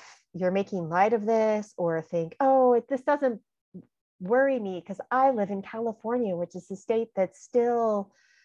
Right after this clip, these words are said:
you know, re-, uh, abortion care is still legal and, and we're gonna help women and people," I would just say, "Listen,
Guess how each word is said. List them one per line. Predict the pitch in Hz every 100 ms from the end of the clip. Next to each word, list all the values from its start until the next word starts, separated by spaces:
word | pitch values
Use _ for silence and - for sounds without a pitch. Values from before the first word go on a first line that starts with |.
| _ -
you | 196
know, | 185 170 170 165 165
re-, | - -
uh, | 165 208
abortion | 220 202 262 254 208
care | - 208 185
is | 180
still | - 277 269 220
legal | 240 220 180 165 165
and, | 160 160 - _ _ _ _ -
and | 175 165
we're | 233 247
gonna | 240
help | 233 240 240 -
women | 202 214 202 190
and | 175 170
people," | 226 214 180 165 165 -
I | 240
would | 320
just | 311 254
say, | - 220 208 202 -
"Listen, | 160 139 - 165 180